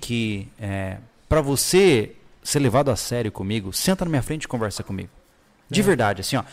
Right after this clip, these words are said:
Speaker 1: Eu não digo isso como uma afronta, "Ai, vamos trocar soco." Não, não é isso.
Speaker 2: Hum.
Speaker 1: Cara,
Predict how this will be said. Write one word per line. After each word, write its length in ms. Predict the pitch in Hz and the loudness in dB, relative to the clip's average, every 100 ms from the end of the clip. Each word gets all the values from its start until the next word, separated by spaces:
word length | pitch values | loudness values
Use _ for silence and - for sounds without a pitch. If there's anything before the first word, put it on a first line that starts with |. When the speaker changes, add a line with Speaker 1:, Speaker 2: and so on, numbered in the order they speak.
| - | -4
Speaker 1:
Eu 120 | 190 214 | 2 4
não 100 | 180 | 4
digo 220 | 220 226 | 2 0
isso 100 | - | 0
como 320 | 208 185 165 147 | 4 6 4 2
uma 160 | 151 | 0
afronta, 580 | 135 - 139 151 143 120 | 0 0 4 4 4 0
"Ai, 240 | - - 135 | 0 0 0
vamos 200 | 139 151 | -4 -4
trocar 320 | 147 - 127 | -4 -4 -2
soco." 380 | - 117 143 120 | 0 0 -2 -2
Não, 100 | 151 | 0
não 80 | 196 | 0
é 80 | 180 | 2
isso. 320 | 127 - 92 110 | 2 0 -2 -6
Speaker 2:
Hum. 100 | 104 - _ _ - | -8 -10 _ _ -2
Speaker 1:
Cara, 320 | 208 147 90 | 2 2 0